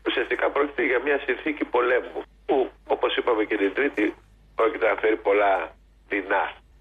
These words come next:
Εάν δούμε τώρα λίγο την, ε, ιστορία των Σκοπίων και πώς αυτή εξελίχθηκε σε πολιτικό και διπλωματικό επίπεδο, πράγματι, θα συμφωνήσω μαζί σου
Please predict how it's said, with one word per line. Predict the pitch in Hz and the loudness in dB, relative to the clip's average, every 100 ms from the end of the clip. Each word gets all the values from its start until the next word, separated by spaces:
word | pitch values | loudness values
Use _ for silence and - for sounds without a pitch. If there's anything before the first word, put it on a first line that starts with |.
| _ | _
Εάν | - 113 156 165 | 0 2 0 0
δούμε | 180 170 170 | 0 2 0
τώρα | 170 147 156 147 110 - - - - | 2 2 4 2 0 -4 -16 -20 -12
λίγο | 107 117 127 127 - - | -2 0 2 0 0 -6
την, | 107 98 | -6 0
ε, | 95 92 90 85 - - _ _ 95 | 2 4 4 2 -2 -16 _ _ -6
ιστορία | 95 - 92 98 117 110 95 85 - _ _ - | -4 2 2 4 2 4 2 0 -8 _ _ -2
των | 101 95 | -2 0
Σκοπίων | - 95 - 123 95 - - | -2 -2 0 2 2 2 -2
και | - | -4
πώς | - 107 | -2 0
αυτή | 107 - 120 | -2 0 0
εξελίχθηκε | 107 - 98 101 - 110 - 95 80 - _ - | 0 0 0 0 0 -4 0 0 0 -6 _ -8
σε | - | -6
πολιτικό | - 139 - - 127 | -2 -2 -2 0 0
και | 117 | 2
διπλωματικό | 113 110 98 98 - - 107 | 0 0 2 2 0 2 2
επίπεδο, | 98 98 - 78 82 - - _ - - | 2 -2 0 2 2 0 -4 _ -20 -2
πράγματι, | 127 165 143 123 107 120 170 170 - | 2 2 2 0 2 2 2 -2 -4
θα | 104 | -4
συμφωνήσω | 101 107 101 123 131 | -2 0 2 2 0
μαζί | 110 95 107 135 | 2 4 2 0
σου | 156 151 | 0 0